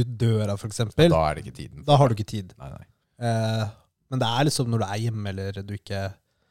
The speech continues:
Speaker 1: hvis det ikke er noe veldig pressende.
Speaker 2: Ja, det er riktig det, altså. Jeg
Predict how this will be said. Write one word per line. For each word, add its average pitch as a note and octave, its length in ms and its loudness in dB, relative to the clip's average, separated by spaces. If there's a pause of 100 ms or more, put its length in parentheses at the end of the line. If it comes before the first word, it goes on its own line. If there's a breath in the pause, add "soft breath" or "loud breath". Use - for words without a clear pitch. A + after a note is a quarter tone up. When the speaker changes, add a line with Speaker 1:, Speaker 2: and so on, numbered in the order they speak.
(220)
Speaker 1:
hvis - 100 -12
det A2+ 80 -4
ikke A#2 100 0
er A#2 80 0
noe A#2+ 140 0
veldig G#2 340 -2
pressende. A#2 480 -6 (1400)
Speaker 2:
Ja, G#2 120 4 (100)
det A#2 80 0
er A#2+ 80 4
riktig - 240 -4
det, A2+ 80 2
altså. G#2 320 0
Jeg A2 80 0